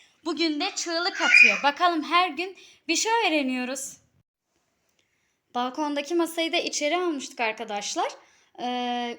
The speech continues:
koridordaydı. Şimdi de ben, e, bu odaya getirdim arkadaşlar.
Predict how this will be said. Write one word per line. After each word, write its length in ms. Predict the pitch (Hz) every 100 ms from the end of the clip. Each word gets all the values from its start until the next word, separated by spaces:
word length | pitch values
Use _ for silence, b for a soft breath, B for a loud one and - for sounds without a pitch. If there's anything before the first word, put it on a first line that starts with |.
| -
koridordaydı. 920 | 277 277 269 277 285 302 302 269 330 554 - b b
Şimdi 440 | - - 359 330 311
de 80 | 415 440 -
ben, 380 | 294 349 381 -
e, 640 | 247 240 240 226 226 - - _ _ _ _
bu 160 | 226 311
odaya 260 | 254 208
getirdim 360 | 202 214 196 202
arkadaşlar. 680 | 196 202 202 196 269 330